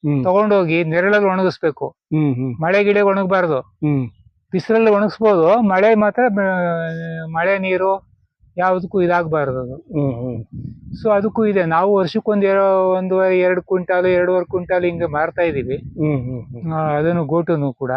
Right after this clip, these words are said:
Speaker 1: ಗೋಟುನು ಮಾಡ್ತಾ ಇದೀರಾ ಸರ್?
Speaker 2: ಮಾಡ್ತಾ ಇದೀವಿ ಸ್ವಲ್ಪ ಮಟ್ಟಿಗೆ. ಒಂದ್ ಎರಡು ಕ್ವಿಂಟಾಲ್ ವರೆಗೆ ಸಿಗುತ್ತೆ.
Speaker 1: ಹಾ, ನಿಮ್ಮದ್ರಲ್ಲೇ ಮಾಡ್ಕೊತೀರಾ?
Speaker 2: ನಮ್ಮದ್ರಲ್ಲೇ.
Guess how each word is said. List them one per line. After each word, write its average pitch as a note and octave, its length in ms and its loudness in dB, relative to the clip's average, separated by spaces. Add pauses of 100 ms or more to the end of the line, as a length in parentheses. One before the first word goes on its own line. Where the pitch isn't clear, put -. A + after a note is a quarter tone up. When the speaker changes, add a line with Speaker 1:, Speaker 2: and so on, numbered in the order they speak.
(220)
Speaker 1:
ಗೋಟುನು F#3 400 0
ಮಾಡ್ತಾ F3+ 280 0
ಇದೀರಾ C#3 220 0
ಸರ್? - 40 -2
Speaker 2:
ಮಾಡ್ತಾ F#3 280 0
ಇದೀವಿ D3 280 2
ಸ್ವಲ್ಪ D3+ 280 -4
ಮಟ್ಟಿಗೆ. C#3+ 300 -4
ಒಂದ್ C#3+ 180 -2
ಎರಡು D3 160 -2
ಕ್ವಿಂಟಾಲ್ D#3+ 400 -4
ವರೆಗೆ D3+ 260 -2
ಸಿಗುತ್ತೆ. C#3+ 420 -6 (320)
Speaker 1:
ಹಾ, C#3+ 240 -2
ನಿಮ್ಮದ್ರಲ್ಲೇ G#3+ 460 2
ಮಾಡ್ಕೊತೀರಾ? G3+ 500 0
Speaker 2:
ನಮ್ಮದ್ರಲ್ಲೇ. F#3+ 540 2